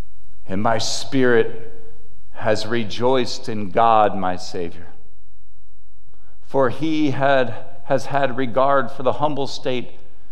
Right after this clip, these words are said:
of his bondslave. For behold, from this time on all generations will count me blessed. For the mighty one has done great things for me,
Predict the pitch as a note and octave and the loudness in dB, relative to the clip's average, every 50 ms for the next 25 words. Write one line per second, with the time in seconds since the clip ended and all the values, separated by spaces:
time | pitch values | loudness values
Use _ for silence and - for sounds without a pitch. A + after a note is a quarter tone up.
0 | - - - - - G2 G2 A2+ A2 G2 E2 F2+ G#2 G2 G2+ G2 F#2+ F2+ - - | -4 -4 -4 -4 -4 -4 -4 -4 -4 -4 -2 -2 -2 -2 -2 -4 -4 -4 -6 -6
1 | - G2 F#2+ F#2+ F#2+ - - - - - - - - - - - - - - - | -6 -6 -6 -6 -6 -6 -6 -6 -6 -6 -6 -6 -6 -6 -6 -6 -6 -6 -6 -6
2 | - - - - - - - - - - - - - - - C#3+ D3 D#3 D3 C3 | -6 -6 -6 -6 -6 -6 -6 -6 -6 -6 -6 -6 -6 -4 -2 0 0 2 2 2
3 | C#3 E3 F3+ F3+ E3+ E3+ D#3+ C#3 C3+ - E3+ D3 C#3 C#3 E3 D3+ - - - D#3 | 2 2 0 0 0 -2 -2 -4 -4 -4 -4 -2 -2 -2 -4 -4 -4 -6 -6 -4
4 | D#3+ D#3 D3+ D3 D3 D3 C#3+ C#3 - - - B2+ C3 C3+ C#3 - D3 D3+ D#3 D#3 | -4 -4 -2 -2 -4 -4 -4 -6 -6 -4 -4 -4 -4 -4 -4 -4 -4 -2 -2 -2
5 | D#3 D3+ A3 D3 D3+ D3 C#3 C3 C3+ C3+ C3+ C3 - - C#3+ C3 B2+ A#2 - C3 | -4 -4 -6 -6 -6 -4 -4 -4 -4 -4 -6 -6 -6 -6 -6 -6 -6 -6 -4 -4
6 | B2 B2+ B2+ B2+ - - D3 D3+ D3+ D3+ D3+ D3+ C#3 C3 C3+ B2 A2 B2 A#2 A#2+ | -4 -4 -4 -4 -4 -4 -2 -2 -2 -2 -4 -4 -2 -2 -2 -2 -2 -2 -2 -2
7 | A#2+ A2+ - - - - - - - - - - - - - - - - - - | -2 -2 -2 -2 -2 -2 -2 -2 -2 -2 0 0 0 0 0 0 -2 -2 -2 -4
8 | - - E3 E3+ E3+ D#3+ E3+ D#3+ D#3+ E3+ F3+ F#3+ F#3+ F#3 E3+ D3+ B2+ B2+ A#2+ G#2+ | -2 0 0 2 2 2 0 0 0 0 0 0 0 0 -2 -2 -2 -2 -4 -4
9 | G2+ F#2+ F#2 - - - - - - - - - C#3 C3 B2+ A2+ G2+ G2+ C#3 C3 | -4 -6 -6 -8 -8 -8 -8 -8 -8 -8 -8 -8 -6 -6 -6 -6 -6 -6 -4 -4
10 | B2+ B2+ B2 G2+ A2 A2 B2 C3+ C#3+ C#3 C#3 - - - C3+ B2+ B2 A#2 A#2 A2 | -4 -4 -6 -6 -6 -6 -4 -4 -4 -6 -8 -8 -8 -8 -8 -6 -6 -6 -6 -6
11 | G#2+ - - - B2+ A#2+ A2 A2 A2+ A2 G#2+ F#2 F2 - | -6 -6 -6 -6 -6 -4 -4 -4 -4 -4 -4 -4 -4 -4